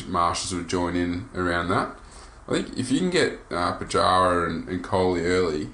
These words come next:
their batting falls away a lot. And we saw it last night, uh, watching them bat. There's Rahane playing some silly shots, and there's a few others that played some, you know, pretty poor cricket shots. It looked like I was watching the Australian cricket team for a bit there.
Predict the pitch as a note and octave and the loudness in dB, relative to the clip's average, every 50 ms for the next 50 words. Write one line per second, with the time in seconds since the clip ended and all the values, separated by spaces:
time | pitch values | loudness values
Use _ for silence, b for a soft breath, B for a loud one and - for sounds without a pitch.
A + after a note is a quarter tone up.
0 | - - - - - - - - - - G2 G#2 A2+ B2 - - A2 A2 G2 F#2 | -14 -20 -20 -20 -20 -20 -20 -18 -6 -2 2 2 4 4 4 4 4 4 4 2
1 | F2 - - F#2+ F2+ E2+ F2+ F2+ F2 E2 E2 E2 F#2 F#2 - - F#2 F2 - B2+ | 0 0 -2 -2 -2 0 0 0 0 2 2 2 2 2 2 2 0 0 2 2
2 | C3+ B2 G#2 G2 F#2 F#2 - - G2 F2+ F2+ F#2 F2+ - - - - - - - | 4 4 4 4 4 4 2 0 0 0 2 0 0 -2 -4 -10 -16 -20 -14 -8
3 | - E2+ E2+ E2+ E2+ E2+ E2+ - F#2+ G2 F#2+ - - F2+ F2 E2 E2 F2 F#2 G2+ | -6 -4 -2 0 0 -2 0 0 0 0 0 0 0 0 0 0 0 0 0 2
4 | G2+ - - F2+ F#2 F#2+ - - B B B B B B B B B B B B | 2 2 0 -2 -4 -4 -6 -8 B B B B B B B B B B B B
5 | - - G2+ G2+ A#2+ B2+ C3+ B2 G#2 G2 - - G2+ F#2+ F#2+ F#2 F#2+ F#2 F2+ - | -8 -4 0 2 2 4 4 4 2 0 0 0 0 0 0 0 -2 -2 -2 0
6 | - A2 G#2 F#2+ F2+ - - G2+ G2+ G2+ G2 G2 - - F#2 F2 F2 F2 F2 F2 | 0 2 2 2 2 2 2 4 4 4 4 2 0 -2 -2 -2 -2 0 -2 -2
7 | E2+ - - - - - - - - - - - - F2+ G2+ G2 - - A#2+ G2 | -2 -6 -10 -16 -20 -20 -20 -20 -18 -18 -12 -8 -6 -6 -4 -4 0 2 4 4
8 | F#2+ G2 F#2+ F#2 F#2 E2+ - - G2 F2+ E2+ - - F#2 F2 E2+ E2+ F2 F2 - | 6 6 4 2 0 -2 -2 0 0 2 2 0 0 -2 -4 -4 -4 -8 -8 -8
9 | E2 E2 F2 - - - - G#2 F#2+ F#2 - - F#2+ F2+ D#2+ - - - - - | -8 -6 -8 -8 -6 -4 -2 -2 -2 -2 -2 -2 -2 -2 -2 -4 -8 -12 -14 -6
10 | - A#2 A#2 A#2+ - - - F2 E2 - - A1+ - - - - - - C#2+ D#2+ | -2 0 0 0 0 -2 -2 -2 -2 -2 -6 -8 -10 -12 -12 -12 -8 -6 -6 -4
11 | - A#2 C3+ C3 C3 G#2+ F#2 F2 E2+ E2+ F#2+ F2 - F#2+ F2+ E2+ E2+ - - F#2 | 0 2 2 4 4 4 4 2 2 0 0 -2 0 0 0 0 0 0 0 2
12 | G2 A2+ C3 - A2+ G2+ F#2 - - F#2 F2 F2 - F2+ F2+ F#2 D#2 G2 A2 A2 | 2 2 2 2 2 0 0 0 0 -2 -2 -2 -4 -4 -2 -2 2 2 4 4
13 | F#2+ E2+ - - | 4 4 2 -2